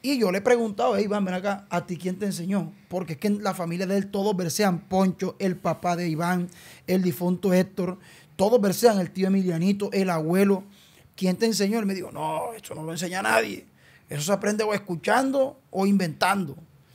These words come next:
"Ya, bueno, entonces, ¿tú cómo aprendiste?". "Yo escuchando al poco de gente en mi casa". Y, "Ah, bueno, listo". Entonces yo empecé a escuchar, empecé a escuchar.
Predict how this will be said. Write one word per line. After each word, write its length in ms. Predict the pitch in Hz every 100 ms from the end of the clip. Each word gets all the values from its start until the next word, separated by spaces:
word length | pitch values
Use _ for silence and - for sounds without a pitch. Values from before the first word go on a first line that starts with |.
| _ _
"Ya, 180 | - 147
bueno, 240 | 214 190 240
entonces, 220 | 208 202
¿tú 80 | 220
cómo 160 | 240
aprendiste?". 440 | 240 214 233 - 165
"Yo 100 | 131
escuchando 420 | - 175 147 180
al 80 | 185
poco 180 | 190
de 60 | 196
gente 180 | 196 202
en 80 | 220
mi 80 |
casa". 260 | 226 226 220
Y, 60 | 185
"Ah, 100 | - -
bueno, 220 | - 175
listo". 180 | 180 190
Entonces 220 | 202 180
yo 40 | 160
empecé 340 | 151 156 -
a 40 | 156
escuchar, 440 | 151 160 165 160
empecé 220 | 160 160
a 20 |
escuchar. 320 | 165 160 160